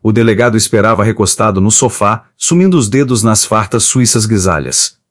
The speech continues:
Fonseca, o escrivão, diante da pasta aberta, estava pronto no seu posto para a primeira ordem. Medeiros introduziu a chave na gaveta da secretaria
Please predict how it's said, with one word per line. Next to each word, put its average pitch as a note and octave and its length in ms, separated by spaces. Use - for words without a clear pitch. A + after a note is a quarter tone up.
Fonseca, A2 760
o G#2 100
escrivão, A2+ 540
diante C#3 340
da A2 120
pasta G#2+ 300
aberta, G2+ 440
estava A#2 380
pronto C3 340
no C3 80
seu A2+ 200
posto C3 340
para A2+ 200
a G#2 40
primeira A2 380
ordem. G2 480
Medeiros A#2 480
introduziu B2+ 680
a - 20
chave A2 480
na A2 100
gaveta G#2+ 440
da A2+ 100
secretaria G2+ 640